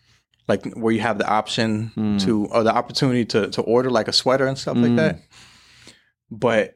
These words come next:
Speaker 1: you order it, it might take weeks to get it. Um,
Speaker 2: Man, I need to order that thing quick,
Speaker 1: I
Speaker 2: boy.
Speaker 1: just don't remember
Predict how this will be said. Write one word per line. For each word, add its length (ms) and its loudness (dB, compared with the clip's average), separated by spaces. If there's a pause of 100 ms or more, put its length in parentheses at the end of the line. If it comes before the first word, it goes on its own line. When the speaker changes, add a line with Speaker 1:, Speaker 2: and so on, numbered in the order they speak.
(120)
Speaker 1:
you 240 -2
order 380 4
it, 180 -4 (260)
it 100 2
might 260 2
take 400 0 (100)
weeks 380 -2
to 100 0
get 220 2
it. 200 0 (540)
Um, 500 -6 (320)
Speaker 2:
Man, 160 -6
I 80 -6
need 180 -10
to 40 -8
order 160 -8
that 140 -6
thing 100 -4
quick, 340 0
Speaker 1:
I 120 0
Speaker 2:
boy. 40 0
Speaker 1:
just 160 2
don't 200 2
remember 640 2